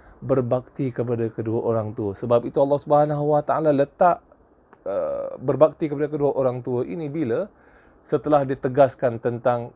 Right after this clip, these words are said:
kepentingan beriman kepada Allah, menyembah Allah, tidak syirik kepada Allah. Kemudian setelah tu,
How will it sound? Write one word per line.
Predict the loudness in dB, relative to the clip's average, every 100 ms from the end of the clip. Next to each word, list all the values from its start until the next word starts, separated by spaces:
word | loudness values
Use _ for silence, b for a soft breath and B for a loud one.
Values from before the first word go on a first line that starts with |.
| _
kepentingan | -10 -6 -6 -4 -4 -6
beriman | -4 -6 -4 -6 -6
kepada | -6 -4 -4
Allah, | -4 -4 -4
menyembah | -6 -6 -2 -2 -2
Allah, | -6 -4 -4 -4
tidak | -6 -6
syirik | -6 -6 -6
kepada | -4 -2 -2
Allah. | -2 -4 -2
Kemudian | -2 2 2
setelah | 2 -2 0 0
tu, | -4